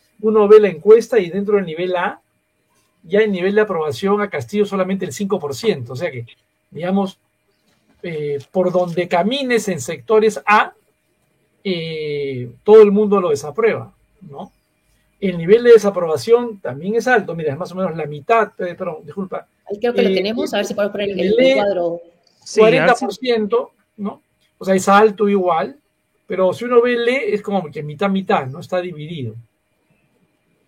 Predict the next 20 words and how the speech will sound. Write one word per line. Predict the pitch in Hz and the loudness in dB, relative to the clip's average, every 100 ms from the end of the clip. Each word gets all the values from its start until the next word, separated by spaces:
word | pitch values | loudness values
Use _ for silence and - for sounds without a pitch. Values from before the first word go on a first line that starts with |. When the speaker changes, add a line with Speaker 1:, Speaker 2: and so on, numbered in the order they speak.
| _ _ _ _ _ | _ _ _ _ _
Speaker 2:
Ahí | 175 | -8
está. | 175 - 147 131 - _ _ _ | -8 -6 -10 -10 -20 _ _ _
Speaker 1:
Ahí | - 185 202 | -8 -4 -2
Speaker 2:
Está | 208 | 0
Speaker 1:
hay | 196 | 0
que | 175 | -2
Speaker 2:
chiquitito. | 180 | -2
Speaker 1:
ver, | 190 202 208 233 _ _ _ _ _ | 0 2 0 -4 _ _ _ _ _
sí, | - 170 120 - | -14 -12 -12 -10
es | 196 196 | -6 -2
en, | 208 196 | -2 -2
en, | 196 180 170 | -6 -8 -10
en | - 180 | -10 -10
el, | 165 170 196 | -10 -12 -10
en | 180 170 165 160 | -10 -8 -10 -10
el, | 160 - - | -12 -14 -12
el | 185 165 165 | -10 -10 2
cuadro | 214 226 214 | 6 8 8
de | 202 | 6
abajo, | 180 208 214 - - | 6 4 4 0 -12